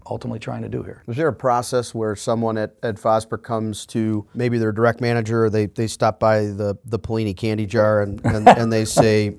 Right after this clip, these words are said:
Speaker 2: you know, "Hey, I'm, I'm interested in, in learning X." Uh, do you guys, you, you talk about creating that environment. How do you, how do you walk the talk again? How do you set them up? How do you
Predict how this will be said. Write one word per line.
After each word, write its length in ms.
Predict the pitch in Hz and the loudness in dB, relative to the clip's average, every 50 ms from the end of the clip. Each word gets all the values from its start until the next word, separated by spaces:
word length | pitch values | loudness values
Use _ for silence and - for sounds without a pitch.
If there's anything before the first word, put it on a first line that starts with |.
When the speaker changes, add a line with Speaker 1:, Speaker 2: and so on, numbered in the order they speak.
| - - - | -12 -10 -6
Speaker 2:
you 120 | 185 117 | -4 -2
know, 200 | 110 110 107 104 | 0 2 2 2
"Hey, 200 | 104 117 113 113 | 2 2 2 2
I'm, 320 | 107 104 101 98 101 95 95 _ - | 2 2 0 -2 -4 -8 -10 _ -4
I'm 180 | 113 110 110 | -2 -2 -2
interested 480 | 113 117 113 - 117 104 - - 113 107 | -2 -4 -4 -4 -6 -6 -4 -2 -2 0
in, 340 | 107 104 104 104 104 104 113 - | -2 -2 -4 -6 -6 -8 -8 -8
in 200 | - 113 107 107 | -6 -6 -4 -4
learning 320 | 110 110 110 110 101 104 | -2 -2 -2 -2 -2 0
X." 440 | 113 113 110 - - - - - - - | 2 2 0 0 -2 -10 -12 -12 -10 -6
Uh, 120 | - 110 110 | -4 -4 -4
do 200 | - - 110 110 | -4 -6 -6 -6
you 100 | 120 127 | -4 -2
guys, 460 | 120 123 120 113 113 113 110 - - - | 2 4 4 4 4 2 0 -6 -8 -8
you, 140 | 151 117 117 | -8 -6 -6
you 140 | 123 120 | -6 -6
talk 260 | 110 - 143 143 156 - | -2 2 4 4 4 2
about 200 | 131 113 110 107 | 2 0 0 0
creating 300 | - - 113 107 107 104 | 0 0 0 0 0 0
that 120 | 107 104 | -2 -2
environment. 460 | 104 101 98 104 104 104 101 104 101 98 | -2 -2 0 0 0 0 0 -2 -2 -2
How 180 | 107 113 120 | 0 0 2
do 60 | 120 | 2
you, 240 | 120 113 107 107 101 | 0 0 -2 -2 -2
how 160 | 104 113 117 | 2 2 2
do 80 | 120 117 | 2 2
you 120 | 107 104 | 0 -4
walk 300 | 98 98 110 110 107 104 | -2 0 2 4 4 4
the 80 | - 98 | 2 -2
talk 340 | - - 120 110 101 - - | 0 2 4 4 4 2 -2
again? 320 | 92 87 95 92 85 80 | -4 -4 -2 -2 -2 -4
How 220 | 82 - 104 104 101 | -2 0 0 0 0
do 60 | 104 | 0
you 160 | 101 101 101 | -2 -4 -4
set 320 | 95 - - - 123 104 - | -4 -6 -4 -2 -2 -2 -2
them 180 | - 101 98 | -2 -2 0
up? 180 | 101 98 - _ _ _ _ _ - | 0 -2 -2 _ _ _ _ _ -8
How 240 | - - 131 127 131 | 0 4 4 6 4
do 80 | 123 117 | 4 2
you 320 | 113 110 107 104 101 104 | 0 0 -2 -2 -4 -6